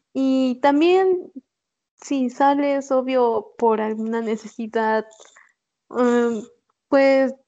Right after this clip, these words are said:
porta bien el cubrebocas, porque he visto personas que <laughs> luego lo llevan así, este, solo les cubre la boca y no la nariz, o luego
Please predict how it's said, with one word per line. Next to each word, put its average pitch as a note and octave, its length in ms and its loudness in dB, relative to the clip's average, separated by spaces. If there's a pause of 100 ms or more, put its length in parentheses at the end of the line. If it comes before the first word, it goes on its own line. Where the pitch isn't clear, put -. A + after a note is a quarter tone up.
(100)
porta C#4 340 2
bien B3 260 -2
el B3 120 -2
cubrebocas, B3+ 580 -2
porque C4 300 -2
he C#4 40 0
visto D#4 300 -2
personas C4 520 -6
que C4+ 180 -2
<laughs> C4+ 260 2
luego C4+ 40 2
lo C#4 140 0
llevan B3+ 460 -4
así, C4 600 -12
este, A3+ 560 -4 (500)
solo D#4+ 280 0
les D4 220 -2
cubre D4+ 280 -4
la C#4 200 -4
boca B3 340 -2
y A#3+ 60 -6
no A#3+ 120 -6
la A#3 120 -8
nariz, C4 500 -6
o A3+ 280 -2
luego A3+ 640 -2